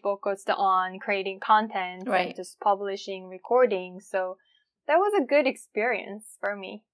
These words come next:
Speaker 2: Right. I think as we sort of settled into our routine of producing,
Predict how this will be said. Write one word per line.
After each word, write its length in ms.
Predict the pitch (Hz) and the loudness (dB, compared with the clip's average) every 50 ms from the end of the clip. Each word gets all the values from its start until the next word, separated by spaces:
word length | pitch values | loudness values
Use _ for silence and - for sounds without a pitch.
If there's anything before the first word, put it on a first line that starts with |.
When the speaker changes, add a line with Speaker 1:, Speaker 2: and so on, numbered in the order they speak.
| _ _ - | _ _ 0
Speaker 2:
Right. 320 | 220 220 220 202 - - _ - | 2 4 4 2 2 -2 _ -10
I 60 | 180 | -10
think 460 | 185 - - 190 190 190 190 180 - - - _ _ _ _ - | -6 -2 -2 0 0 -2 -4 -6 -8 -10 -12 _ _ _ _ -2
as 200 | - 185 175 - | -2 -2 -2 -2
we 120 | 190 190 175 | -4 -8 -6
sort 300 | - - - 196 180 165 | -6 -4 0 0 0 0
of 120 | 160 - | 0 -2
settled 460 | - - 202 185 185 190 170 170 - | 0 4 4 6 6 6 4 2 0
into 240 | 175 170 165 - 185 | -4 -6 -4 -2 0
our 120 | 165 160 156 | 0 0 0
routine 460 | 160 156 156 262 - 185 175 170 165 | -2 -6 -8 -8 -8 -8 -6 -6 -4
of 160 | 156 156 - | -4 -4 -4
producing, 720 | - - 170 170 220 240 240 247 - 180 175 165 160 180 | -2 -2 -2 0 0 0 0 -2 -4 -6 -6 -6 -6 -8